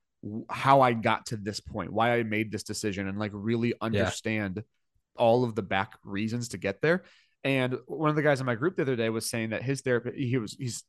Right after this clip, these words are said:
Speaker 1: with a, a marriage counselor with his wife, and that what, the thing that they were talking about, he said that my therapist said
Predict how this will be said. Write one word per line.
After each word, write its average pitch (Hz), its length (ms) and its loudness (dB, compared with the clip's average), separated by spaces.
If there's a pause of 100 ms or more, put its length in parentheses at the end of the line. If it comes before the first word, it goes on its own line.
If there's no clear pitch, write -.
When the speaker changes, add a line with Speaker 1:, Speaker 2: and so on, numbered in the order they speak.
(120)
Speaker 1:
with 110 180 -2
a, 92 320 -2
a 95 180 -6
marriage 151 300 0
counselor 110 300 -2
with 101 120 -4
his 95 120 -6
wife, 135 280 0 (600)
and 113 260 0
that 104 300 -2
what, 127 280 -4
the 120 80 -10
thing 131 200 -6
that 113 140 -4
they 113 100 2
were 107 100 0
talking 143 340 0
about, 107 220 2
he 120 80 -2
said 117 220 -2
that 107 160 -2
my 104 100 -2
therapist 113 480 -2
said 113 280 0